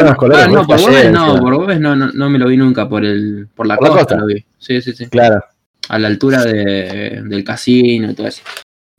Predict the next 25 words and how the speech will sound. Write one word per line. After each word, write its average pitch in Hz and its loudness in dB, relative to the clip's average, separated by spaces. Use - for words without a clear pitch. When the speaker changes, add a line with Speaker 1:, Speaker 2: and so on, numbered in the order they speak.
Speaker 1:
Es 98 -4
verdad, 101 2
es 98 2
verdad. 98 -2
El - -4
que - 0
Speaker 2:
Bueno. 113 0
Speaker 1:
nos 120 2
dijo 135 2
Blas 123 2
hoy. 127 2
Speaker 2:
No, 143 0
no, 147 2
ese 147 -2
es 127 -4
otro. 110 -6
Ese, 131 0
lo 113 0
que 117 0
hablaba 147 4
Blas, 143 0
eh, 107 -6
Blas 120 -6
es - -12
un, 107 -6